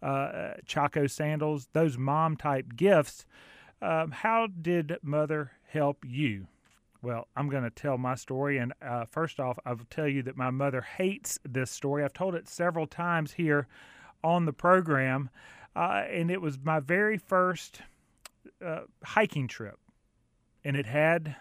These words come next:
my mother along. I was pre-kindergarten age, just a, a small young person, and again, I've told this story before, so many of you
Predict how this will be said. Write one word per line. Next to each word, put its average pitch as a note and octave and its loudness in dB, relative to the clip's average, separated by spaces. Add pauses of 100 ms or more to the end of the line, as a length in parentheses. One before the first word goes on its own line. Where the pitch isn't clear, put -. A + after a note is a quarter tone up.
(360)
my C#3+ 2
mother D#3+ 2
along. C3 0 (540)
I E3 6
was B2+ 0 (240)
pre-kindergarten D3 0
age, A#2+ 0
just D3 -8
a, B2 -6
a A#2+ -4 (140)
small D3 4
young D3 0
person, B2 -4
and G#2+ -2
again, C3 -2
I've A2+ -4
told C#3 -4
this C#3+ -2
story D3 0
before, D3+ -2
so B2+ -4
many D3 0
of C3 -2
you D#3 0